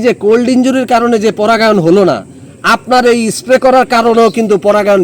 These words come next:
বিঘ্নিত হবে এবং এই ধানের দানা গঠন হবে না। তাই এই অবস্থায় আপনারা জমিতে পানি ধরে রাখবেন, কমপক্ষে চার আঙ্গুল পানি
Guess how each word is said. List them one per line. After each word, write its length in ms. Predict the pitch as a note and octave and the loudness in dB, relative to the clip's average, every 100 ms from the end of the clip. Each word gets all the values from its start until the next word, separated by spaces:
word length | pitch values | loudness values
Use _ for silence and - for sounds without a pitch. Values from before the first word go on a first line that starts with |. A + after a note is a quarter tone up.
| E3+ | 0
বিঘ্নিত 320 | F3 F#3+ D#3 C#3+ | 0 -2 -2 -4
হবে 180 | A2+ F#2 - - - E3 | -4 -10 -18 -18 -4 0
এবং 140 | F#3 F#3 | 2 2
এই 60 | E3+ C#3+ | 0 -2
ধানের 240 | D#3 E3 C#3+ | -2 -4 -4
দানা 180 | E3+ D#3+ | -4 -4
গঠন 200 | C3+ C#3+ B2+ | -6 -6 -8
হবে 160 | B2 G#2 | -8 -12
না। 40 | G2 - - - C3 - - - - - - - - - F3+ | -16 -20 -20 -20 -20 -20 -20 -20 -20 -20 -20 -20 -20 -10 -4
তাই 180 | F3 E3 - - A#3+ | -2 -4 -6 -2 2
এই 60 | C4+ | 2
অবস্থায় 420 | B3 - E3+ G2 - - - D#3+ | 0 -2 -6 -8 -12 -20 -12 -10
আপনারা 260 | - G#3 F#3+ | -4 -2 0
জমিতে 300 | E3+ G#3 G3 G3+ F3+ | 0 0 -2 -4 -2
পানি 160 | F3+ F#3 | 0 2
ধরে 140 | F#3+ G3+ | 0 0
রাখবেন, 300 | F#3+ F3+ A#3 D4+ - - - - - A3 | -2 0 -2 -2 -10 -20 -20 -20 -8 -2
কমপক্ষে 600 | C4 C#4 B3+ G#3+ - A3 - | 0 0 -2 -4 -2 -4 0
চার 140 | A3 A#3+ | -2 0
আঙ্গুল 240 | B3 A#3+ G#3+ | -2 -2 -2
পানি 200 | F#3+ G#3 | -2 0